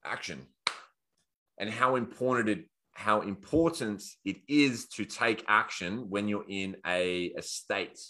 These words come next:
Like, Tony Robbins really talks about that. We get in state and then you take action, right? If you're doing a, a coaching session, if you're doing an event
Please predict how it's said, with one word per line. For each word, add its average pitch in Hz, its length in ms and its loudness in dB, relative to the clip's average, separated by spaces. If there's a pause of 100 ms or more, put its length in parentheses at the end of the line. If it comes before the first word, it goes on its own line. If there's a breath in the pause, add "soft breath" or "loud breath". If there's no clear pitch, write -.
(380)
Like, 85 200 0
Tony 120 260 -2
Robbins 101 420 2
really 92 200 -4
talks 92 260 -10
about 85 200 -2
that. 82 200 -4
We 101 200 -8
get 117 240 2
in 123 100 -4
state 151 500 0 (380)
and 98 100 -4
then 110 120 -2
you 101 80 -4
take 120 300 -2
action, 101 520 -4 (180)
right? 95 260 2
If 104 120 -8
you're 113 80 -4
doing 120 280 0
a, 107 200 0
a 101 80 -2
coaching 127 500 0
session, 90 320 -4
if 78 160 -10
you're 92 80 -4
doing 107 260 0
an 110 60 -2
event 107 420 2